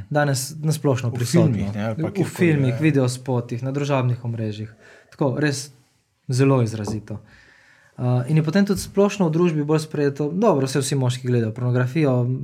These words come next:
Speaker 1: moj tudi pač. To je to,
Speaker 2: Mhm,
Speaker 1: ne.
Speaker 2: mhm.
Speaker 1: Um,
Speaker 2: Kar je nezdravo,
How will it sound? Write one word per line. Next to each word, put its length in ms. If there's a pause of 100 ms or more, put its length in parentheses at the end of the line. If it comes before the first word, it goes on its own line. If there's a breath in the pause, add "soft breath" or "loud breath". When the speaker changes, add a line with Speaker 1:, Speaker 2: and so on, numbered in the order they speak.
(140)
Speaker 1:
moj 240
tudi 260
pač. 320 (440)
To 120
je 60
to, 120
Speaker 2:
Mhm, 120
Speaker 1:
ne. 140
Speaker 2:
mhm. 300 (320)
Speaker 1:
Um, 460 (200)
Speaker 2:
Kar 200
je 200 (560 soft breath)
nezdravo, 500